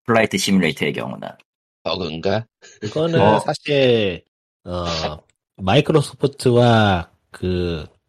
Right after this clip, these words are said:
Speaker 3: 포르자의 문제라기보다는 피씨 게임의 유구한 역사죠.
Speaker 1: 유구한 역사긴 한데 마소 게임만 유독 저래.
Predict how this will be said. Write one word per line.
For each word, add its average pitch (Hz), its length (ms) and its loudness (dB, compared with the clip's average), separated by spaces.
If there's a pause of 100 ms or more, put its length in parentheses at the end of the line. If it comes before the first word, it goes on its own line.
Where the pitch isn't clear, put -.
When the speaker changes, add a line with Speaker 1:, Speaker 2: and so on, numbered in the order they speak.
(280)
Speaker 3:
포르자의 190 520 6
문제라기보다는 98 960 0 (240)
피씨 196 280 0
게임의 135 400 4
유구한 110 300 4
역사죠. 80 480 -6 (580)
Speaker 1:
유구한 120 340 0
역사긴 127 440 0
한데 135 300 0
마소 87 360 -2
게임만 147 360 2
유독 113 260 -4
저래. - 240 -8